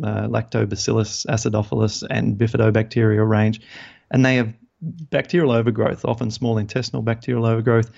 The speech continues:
um, but also in their colon. So more pathogenic bacteria. So we've got this,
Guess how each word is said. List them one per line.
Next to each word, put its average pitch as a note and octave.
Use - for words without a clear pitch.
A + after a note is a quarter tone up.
um, A2+
but D3+
also D#3+
in A#2
their G#2+
colon. G#2+
So -
more F#3
pathogenic A2
bacteria. -
So D#3
we've D#3
got G#3+
this, D#3